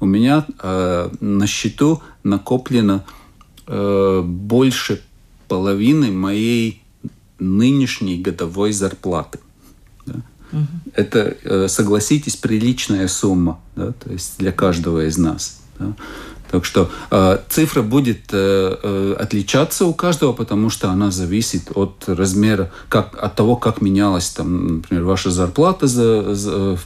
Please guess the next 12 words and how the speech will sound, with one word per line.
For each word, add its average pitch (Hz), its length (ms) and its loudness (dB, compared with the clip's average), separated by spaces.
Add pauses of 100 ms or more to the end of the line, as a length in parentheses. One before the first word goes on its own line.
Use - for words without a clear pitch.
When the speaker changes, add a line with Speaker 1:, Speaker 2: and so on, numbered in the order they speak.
Speaker 1:
протяжении 92 1040 2
нескольких 95 600 -2
лет, 104 320 2
да, 104 120 -2
то - 200 -4
есть - 320 -4 (560)
плюс 120 320 2
инвестиционного 95 720 2
результата, 87 640 -4
да. 95 160 -2
Но, 110 240 4 (320)
э, 95 420 2